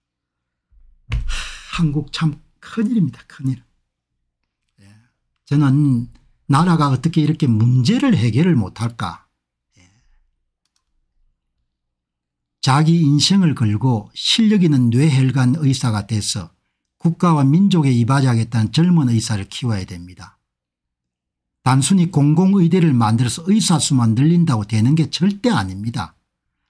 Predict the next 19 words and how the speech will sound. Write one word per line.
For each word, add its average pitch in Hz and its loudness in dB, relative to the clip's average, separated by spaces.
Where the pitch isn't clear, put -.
하지만 170 0
대학병원 131 0
뇌혈관 165 2
외과 123 0
교수를 110 -4
하다 113 -4
보면은 107 -2
업무 202 4
강도나 123 0
스트레스 175 0
비에 120 0
너무나도 170 2
개인적인 131 2
희생이 113 -4
큽니다. 104 -14
교수직을 147 0
그만두고 135 2
개헌가로 170 2
나가서 104 -2